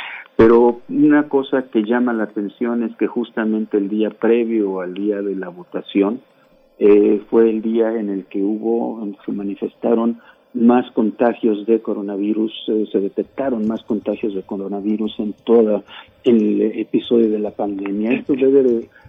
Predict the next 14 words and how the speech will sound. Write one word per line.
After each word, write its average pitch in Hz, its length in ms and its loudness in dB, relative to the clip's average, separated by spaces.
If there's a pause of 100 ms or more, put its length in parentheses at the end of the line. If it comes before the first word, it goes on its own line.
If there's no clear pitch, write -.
(160)
estar - 380 -2
relacionado 113 680 0
de 107 60 2
alguna 104 280 -4
manera 101 400 -6
con 110 400 -4
este 107 280 -4
tipo 113 300 -6
de 110 100 2
movimientos 101 640 -8
electorales 104 680 -8 (320)
o 139 140 4
de 117 140 -6
movimientos 120 880 2